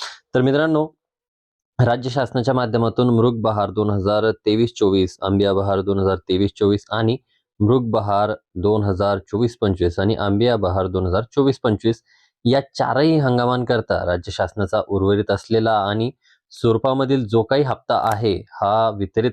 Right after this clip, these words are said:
करायला विमा कंपन्यांना मंजुरी त्या ठिकाणी देण्यात आलेली आहे. आणि याच्यामुळे ज्या शेती पिकाचं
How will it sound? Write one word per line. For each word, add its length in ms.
करायला 380
विमा 280
कंपन्यांना 580
मंजुरी 460
त्या 140
ठिकाणी 320
देण्यात 260
आलेली 280
आहे. 140
आणि 160
याच्यामुळे 640
ज्या 460
शेती 420
पिकाचं 920